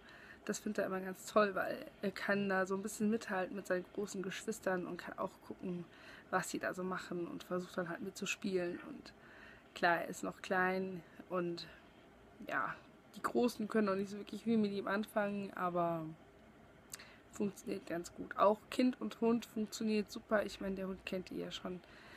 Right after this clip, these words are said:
seitdem er acht Wochen ist und, ähm,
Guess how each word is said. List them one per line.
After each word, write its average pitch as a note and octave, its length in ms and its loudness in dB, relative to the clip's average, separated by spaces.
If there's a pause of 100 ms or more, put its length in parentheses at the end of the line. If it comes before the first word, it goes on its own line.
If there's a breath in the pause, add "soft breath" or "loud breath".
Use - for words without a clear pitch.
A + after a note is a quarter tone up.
(160 loud breath)
seitdem F#3 380 0
er F3 440 0 (240)
acht - 280 -4
Wochen F#3+ 260 -2 (100)
ist - 240 -6 (120)
und, - 340 -8 (100)
ähm, - 360 -6